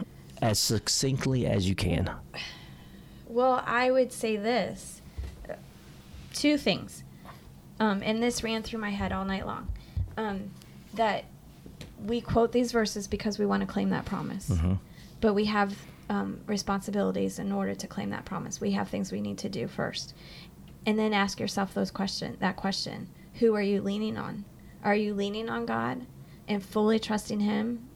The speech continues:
Speaker 2: Or are you leaning on yourself and trusting in yourself? Um, because that's really set up here in contradiction to each other. And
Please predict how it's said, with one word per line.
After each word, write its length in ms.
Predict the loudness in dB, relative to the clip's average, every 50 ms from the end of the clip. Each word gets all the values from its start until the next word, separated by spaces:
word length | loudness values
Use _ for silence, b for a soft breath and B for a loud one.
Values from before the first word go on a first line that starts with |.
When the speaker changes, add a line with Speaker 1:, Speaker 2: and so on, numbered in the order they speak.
| -18 -4
Speaker 2:
Or 280 | 2 4 6 6 6 6
are 140 | 4 4 4
you 160 | 4 4 2
leaning 280 | 0 0 0 0 0 0
on 140 | 0 0 2
yourself 480 | 0 0 0 2 2 2 2 2 0
and 100 | -2 -4 -2
trusting 380 | -2 -2 -4 -2 -2 0 0
in 140 | 2 2 2
yourself? 580 | 2 0 0 -2 -2 -2 -2 -2 -4 -6 -10 -14 B B B B B B B B
Um, 220 | 0 2 2 2 0
because 280 | -2 -2 -2 0 0 2
that's 220 | 2 0 2 2
really 180 | 2 2 2 2
set 220 | 2 2 0 0
up 160 | 0 0 -2
here 180 | -2 0 0 2
in 160 | 2 0 0
contradiction 720 | -2 -4 -4 -4 -4 -4 -4 -4 -4 -4 -4 -4 -4 -4 -4
to 120 | -2 -4
each 160 | -4 -4 -2
other. 300 | -2 -2 -2 -2 -4 -4 -2
And 220 | 0 0 0 0